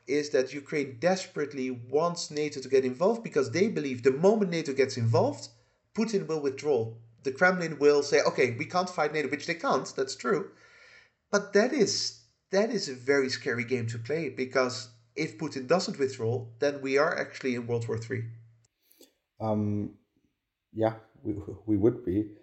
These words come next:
Speaker 2: And the last reaction I want to look at is the reaction of nato itself. So official nato statements that said that ultimately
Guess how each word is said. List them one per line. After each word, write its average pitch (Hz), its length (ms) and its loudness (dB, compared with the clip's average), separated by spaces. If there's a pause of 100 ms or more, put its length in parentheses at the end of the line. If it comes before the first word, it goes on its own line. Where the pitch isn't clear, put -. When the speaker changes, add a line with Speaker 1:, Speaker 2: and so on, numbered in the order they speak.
(360)
Speaker 2:
And 101 140 -4
the 104 80 4
last 104 320 4
reaction 120 360 -2
I - 40 -6
want 98 200 -4
to - 80 -12
look 98 220 -6
at 92 300 -8
is 98 200 -8
the 92 140 -6
reaction 92 400 -2
of 85 100 -8
nato 98 320 2
itself. 82 480 -4
So - 200 -8
official 95 340 -4
nato 95 220 -2
statements 92 600 -4 (520)
that 95 280 0
said 98 340 0
that 95 260 -2 (260)
ultimately 104 760 0